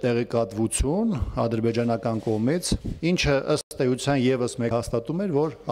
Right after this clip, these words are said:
ակնհայտորեն պատերազմ է լինելու։ Սա, ի դեպ, եղել է պատերազմից երկու օր առաջ։ Այսինքն այսքան գործոնների առկայության պայմաններում Նիկոլ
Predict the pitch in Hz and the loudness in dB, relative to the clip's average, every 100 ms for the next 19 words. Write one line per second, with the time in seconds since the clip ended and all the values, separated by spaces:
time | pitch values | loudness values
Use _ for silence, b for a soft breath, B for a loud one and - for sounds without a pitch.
0 | 127 139 123 120 127 135 147 127 117 117 | -2 0 0 0 2 0 0 0 0 0
1 | 120 117 131 113 107 107 107 - - B | 0 0 0 0 0 -2 -6 -12 -18 B
2 | B B B - 190 190 156 190 190 131 | B B B -2 2 2 2 0 2 0
3 | 143 170 156 123 113 123 117 120 110 - | 2 0 0 0 0 0 0 -2 -2 -2
4 | 117 110 - 143 147 113 - 131 143 113 | -2 -2 0 0 2 0 0 0 -2 -4
5 | 123 120 113 104 - - - _ B B | -4 -2 -2 -4 -8 -16 -20 _ B B
6 | B B B B 127 139 196 185 180 151 | B B B B -2 0 0 0 2 2
7 | 160 - 170 156 131 135 131 139 143 139 | 0 0 0 2 2 0 0 2 2 2
8 | 131 135 113 101 120 127 127 131 131 - | 2 0 -2 -4 -2 0 2 0 0 0
9 | 139 131 113 B B B 117 117 113 117 | 0 0 -2 B B B 0 2 2 2
10 | 113 - 113 117 165 240 147 - - _ | 0 0 0 2 2 0 -4 -10 -20 _
11 | _ - b b b b b b b _ | _ -20 b b b b b b b _
12 | _ 143 151 185 | _ -4 0 2